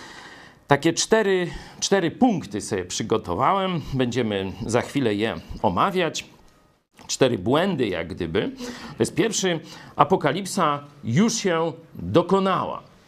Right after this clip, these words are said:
Taki błąd pojawił się już w czasach apostolskich. Zaraz to zobaczymy. Dalej, to już troszeczkę późniejsza faza, e, apokalipsy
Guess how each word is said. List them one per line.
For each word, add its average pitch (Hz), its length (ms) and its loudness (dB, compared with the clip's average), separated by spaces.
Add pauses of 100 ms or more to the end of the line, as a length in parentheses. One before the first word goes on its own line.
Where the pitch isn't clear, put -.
(100)
Taki 160 460 2
błąd 131 440 0
pojawił 139 480 0
się 175 120 -2
już 156 240 2
w - 60 -16
czasach 127 400 0
apostolskich. 208 880 0
Zaraz 80 380 -2
to 101 240 2 (140)
zobaczymy. 135 600 0 (760)
Dalej, 127 520 2 (400)
to 110 100 4
już 110 140 0
troszeczkę 123 420 0
późniejsza 185 920 0
faza, 196 520 0
e, 117 580 -4 (320)
apokalipsy 143 840 0